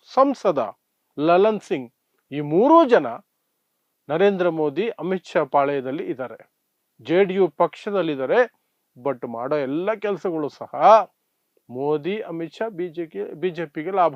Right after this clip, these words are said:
ಆಗುವಂತಹ ಕೆಲಸಗಳು. So ಅವರು ಸಹ ಈ ಬಿ ಜೆ ಪಿಯ ಪ್ರಯತ್ನ ಇದೆಯಲ್ಲ, ಬಿಹಾರದಲ್ಲಿ ಹೇಗಾದ್ರೂ ಮಾಡಿ ಬಿ ಜೆ ಪಿ ಮುಖ್ಯಮಂತ್ರಿನ ತರಬೇಕು ಅಂತ, ಆ ಪ್ರಯತ್ನದಲ್ಲಿ ಮೋದಿ ಮತ್ತು ಅಮಿತ್ ಶಾಗೆ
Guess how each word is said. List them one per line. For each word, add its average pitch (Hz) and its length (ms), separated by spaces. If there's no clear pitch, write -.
ಆಗುವಂತಹ 139 640
ಕೆಲಸಗಳು. 120 460
So 285 40
ಅವರು 277 360
ಸಹ 220 220
ಈ 226 100
ಬಿ 240 200
ಜೆ 285 220
ಪಿಯ 247 120
ಪ್ರಯತ್ನ 214 340
ಇದೆಯಲ್ಲ, 160 320
ಬಿಹಾರದಲ್ಲಿ 226 520
ಹೇಗಾದ್ರೂ 233 560
ಮಾಡಿ 196 320
ಬಿ 277 220
ಜೆ 330 240
ಪಿ 302 100
ಮುಖ್ಯಮಂತ್ರಿನ 220 640
ತರಬೇಕು 139 460
ಅಂತ, 120 200
ಆ 247 100
ಪ್ರಯತ್ನದಲ್ಲಿ 214 960
ಮೋದಿ 208 400
ಮತ್ತು 190 280
ಅಮಿತ್ 180 240
ಶಾಗೆ 165 280